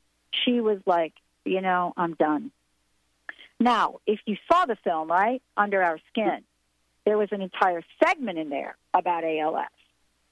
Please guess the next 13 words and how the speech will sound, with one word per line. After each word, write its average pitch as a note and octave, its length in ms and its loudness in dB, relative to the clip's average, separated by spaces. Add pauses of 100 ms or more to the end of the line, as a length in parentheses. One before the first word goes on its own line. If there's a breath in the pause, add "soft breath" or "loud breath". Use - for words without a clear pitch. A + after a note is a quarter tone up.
(120)
uh, F#3+ 460 4
and F#3+ 220 0
the F#3 60 0
diagnosis E3 760 -2
of D#3+ 140 0
A D#3 120 0
L D#3 160 -4
S. B2+ 160 -6 (680)
So D4 240 4 (100)
I D4 120 2
think F4+ 280 -6
this C#4 160 0 (160)
t-, - 120 -4